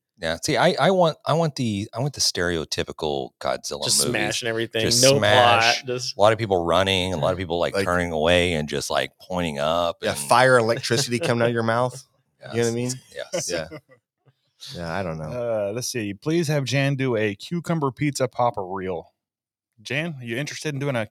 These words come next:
Speaker 4: cucumber
Speaker 3: <laughs>
Speaker 4: pizza
Speaker 3: Okay.
Speaker 4: popper?
Speaker 3: Yeah, yeah. I'll, I'll jump into that. Uh, that's, uh, that's, that's Josh. That's J B. He's got a, he's got a, uh, he's got a handlebar mustache thing going on right now, and it's, we,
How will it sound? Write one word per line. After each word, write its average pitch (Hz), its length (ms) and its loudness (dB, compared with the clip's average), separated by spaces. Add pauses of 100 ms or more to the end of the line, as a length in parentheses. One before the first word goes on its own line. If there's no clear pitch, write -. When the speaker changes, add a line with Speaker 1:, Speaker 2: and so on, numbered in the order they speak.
Speaker 4:
cucumber 143 500 0
Speaker 3:
<laughs> - 20 4
Speaker 4:
pizza 156 220 2
Speaker 3:
Okay. 92 340 2
Speaker 4:
popper? 123 160 0
Speaker 3:
Yeah, 107 80 6
yeah. 104 200 6 (100)
I'll, 107 220 4
I'll 107 140 4
jump 107 260 0
into 98 180 -2
that. 92 200 0 (300)
Uh, 98 480 4 (300)
that's, 110 260 0
uh, 92 260 -2
that's, - 260 -8 (100)
that's 98 160 -4
Josh. 90 340 2
That's 117 140 -2
J 117 220 2
B. 98 260 -2 (320)
He's 139 140 2
got 233 160 6
a, 107 180 8 (100)
he's 131 140 -2
got 170 160 6
a, 123 200 4
uh, 92 240 4 (260)
he's 113 180 -10
got 147 180 -2
a 107 80 0
handlebar 117 540 2
mustache 110 480 0
thing 120 180 -4
going 117 220 0
on 117 120 -2
right 113 160 0
now, 110 300 -2
and 87 100 -4
it's, 85 160 -10 (420)
we, 113 260 -8